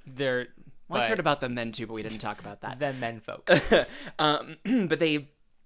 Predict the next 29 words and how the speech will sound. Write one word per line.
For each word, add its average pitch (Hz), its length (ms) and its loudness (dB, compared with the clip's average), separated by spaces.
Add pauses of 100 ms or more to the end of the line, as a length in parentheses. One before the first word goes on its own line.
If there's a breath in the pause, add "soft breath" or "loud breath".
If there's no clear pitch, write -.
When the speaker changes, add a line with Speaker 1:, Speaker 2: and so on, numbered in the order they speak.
(340)
Speaker 2:
but 170 160 -2
she, 160 380 -2
she 190 240 0
recommended 147 580 0
it, 147 200 0
and 127 280 -2 (160)
they 131 240 0
were, 143 300 -4 (100)
you 135 100 -4
know, 123 200 -2
off 123 280 -4 (640)
probably 127 240 -2
barbecuing, 117 640 -2
and 120 140 -4
I 120 180 -4
was, 120 280 -2 (240)
you 131 120 -4
know, 113 120 -4
being 113 260 -8
a 113 40 -8
contemptuous 113 640 -6
teenager 110 440 -4
and 113 140 -4
sitting 113 240 -4
and 110 100 -8
watching 113 420 -6 (360 loud breath)
this 135 200 2
movie, 139 440 2
and 123 180 -4